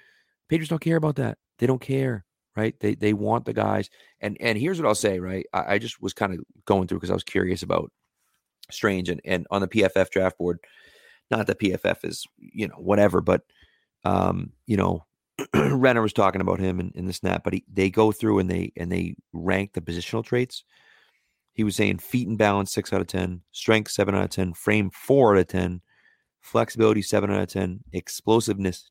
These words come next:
ten out of ten. And so, you know, that's one high-end athlete right there. Basically what he says, that's one high-end athlete right there. Explosion, speed, and change of direction ability.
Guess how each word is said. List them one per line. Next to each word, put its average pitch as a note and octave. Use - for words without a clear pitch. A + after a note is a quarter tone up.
ten G2+
out F2
of E2+
ten. -
And G2+
so, F#2+
you G#2+
know, E2
that's G#2
one G#2+
high-end G#2
athlete G#2
right F#2
there. F#2
Basically A2+
what F#2+
he F#2+
says, F2+
that's F#2+
one G2+
high-end G2+
athlete G2
right F2
there. F2+
Explosion, G#2
speed, G2
and F2+
change F#2
of E2
direction F2+
ability. F2